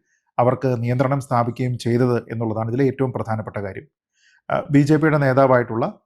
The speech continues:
എന്നാൽ ബി ജെ പിയിലെ തന്നെ ഒരു റിബലിനെ പോലെ തന്നെ പ്രവർത്തിക്കുന്ന ഡോക്ടർ സുബ്രഹ്മണ്യൻ സ്വാമിയാണ് ഈ കേസ്, ആ, പബ്ലിക്, ആ, ആ, ഡൊമൈനിലേക്ക് കൊണ്ടുവരുന്നത്. അദ്ദേഹമാണ് അതിൽ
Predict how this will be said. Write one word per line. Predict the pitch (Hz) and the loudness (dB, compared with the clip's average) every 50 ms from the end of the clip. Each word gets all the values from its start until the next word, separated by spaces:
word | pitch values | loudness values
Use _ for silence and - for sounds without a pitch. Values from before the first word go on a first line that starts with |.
| _ _ - - - 151 | _ _ -14 -8 -6 -2
എന്നാൽ | 151 160 175 180 143 | 0 0 2 2 2
ബി | 156 156 143 160 | 0 2 0 0
ജെ | 156 - | -2 0
പിയിലെ | 160 151 156 147 | 0 0 0 0
തന്നെ | 151 143 143 143 | -2 -2 0 0
ഒരു | 135 139 135 135 | 0 0 0 0
റിബലിനെ | 131 131 139 147 139 147 143 - | 0 0 0 0 0 -2 -4 -4
പോലെ | 135 127 131 127 | -4 -4 -2 -4
തന്നെ | 131 131 127 120 | -6 -6 -6 -4
പ്രവർത്തിക്കുന്ന | - 120 117 113 - 131 110 120 127 147 127 120 | -4 -4 -4 -4 -6 -10 -10 -10 -8 -6 -4 -4
ഡോക്ടർ | 113 - 127 113 - | -4 -4 -8 -10 -10
സുബ്രഹ്മണ്യൻ | - 110 113 131 131 139 139 135 135 127 - | -10 -6 -6 -4 -4 -4 -6 -6 -6 -6 -6
സ്വാമിയാണ് | 120 110 110 101 101 101 127 175 - _ _ _ _ _ _ _ _ _ - 147 | -6 -4 -4 -6 -8 -8 -8 -12 -14 _ _ _ _ _ _ _ _ _ 2 2
ഈ | 139 139 - | 2 4 4
കേസ്, | 139 135 139 135 - 127 107 92 - _ _ - 110 | 4 4 4 4 0 -4 -4 -4 -8 _ _ -4 -2
ആ, | 104 104 101 101 104 - _ _ - | -2 -2 -2 -4 -8 -12 _ _ 0
പബ്ലിക്, | 131 123 123 139 143 - - 139 135 - - 127 117 | 0 2 2 -2 -2 0 0 -2 -2 -2 -4 -6 -4
ആ, | 113 110 110 107 107 - - - - | -4 -4 -4 -6 -10 -14 -12 -10 -8
ആ, | 110 110 107 107 | -6 -6 -2 -2
ഡൊമൈനിലേക്ക് | 120 117 127 131 135 131 131 123 - 113 - | -2 0 0 0 0 0 0 -2 -2 -4 -6
കൊണ്ടുവരുന്നത്. | 113 104 110 113 113 107 101 104 135 196 - _ _ _ _ _ _ _ _ _ - | -4 -4 -4 -4 -4 -6 -6 -6 -8 -8 -8 _ _ _ _ _ _ _ _ _ 2
അദ്ദേഹമാണ് | 123 131 135 147 143 143 139 131 127 | 4 4 6 6 6 4 4 4 2
അതിൽ | 131 | 0